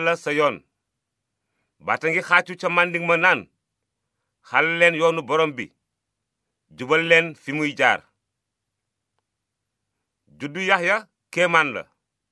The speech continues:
Am malaakam Borom bi dafa feeñu Sakariya. Booba,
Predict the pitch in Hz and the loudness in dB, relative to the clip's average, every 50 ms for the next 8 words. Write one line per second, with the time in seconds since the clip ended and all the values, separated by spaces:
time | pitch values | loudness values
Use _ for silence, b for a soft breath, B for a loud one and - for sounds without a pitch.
0 | _ _ _ _ _ _ _ _ _ _ _ _ _ _ _ _ _ _ _ _ | _ _ _ _ _ _ _ _ _ _ _ _ _ _ _ _ _ _ _ _
1 | _ _ _ _ _ _ _ - 120 131 139 147 160 175 180 180 - 208 202 202 | _ _ _ _ _ _ _ -6 -4 -4 0 2 2 4 4 2 2 0 -2 0
2 | 170 175 185 185 185 180 151 170 226 226 208 _ _ _ _ _ _ _ _ _ | 0 0 2 2 2 0 -2 -8 -12 -12 -14 _ _ _ _ _ _ _ _ _
3 | - 98 123 165 156 - 180 175 175 180 165 - 175 160 - 170 160 151 147 123 | -10 -6 -6 -6 -4 0 0 0 0 0 -2 -4 -4 -2 -2 0 0 2 2 0
4 | 95 - _ _ _ _ _ _ _ _ _ _ _ _ _ _ _ _ _ _ | 0 -2 _ _ _ _ _ _ _ _ _ _ _ _ _ _ _ _ _ _
5 | _ _ _ _ _ _ _ _ _ _ _ _ _ _ - - 147 170 147 170 | _ _ _ _ _ _ _ _ _ _ _ _ _ _ -8 -4 -2 0 2 0
6 | 196 190 | 0 -2